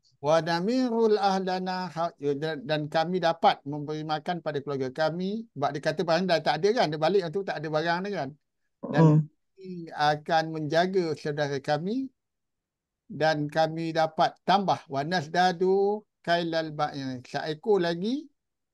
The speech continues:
Speaker 1: ah, ah, ini, ini maksudnya, "Wa ruddat kailal ba'ir." Kami dapat tambah seekor unta lagi. Maksud tambah seekor unta lagi.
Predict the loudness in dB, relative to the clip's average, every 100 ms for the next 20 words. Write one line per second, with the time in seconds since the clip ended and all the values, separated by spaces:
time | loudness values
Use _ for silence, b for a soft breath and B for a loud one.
0 | _ _ _ -2 0 0 -2 _ _ _
1 | _ _ _ -6 -4 -2 -2 0 2 2
2 | 0 -4 _ _ _ _ _ _ _ _
3 | _ -10 -6 -2 -2 0 0 2 0 0
4 | -4 -4 0 0 0 -4 2 2 2 2
5 | 4 4 4 2 0 -4 -6 -8 -10 -12
6 | -12 -12 -12 -12 -10 -8 -6 0 0 0
7 | -6 -2 -2 2 2 4 4 2 -4 -4
8 | -4 -2 0 0 0 -8 -12 _ -6 -6
9 | -4 0 2 4 4 2 0 -2 -2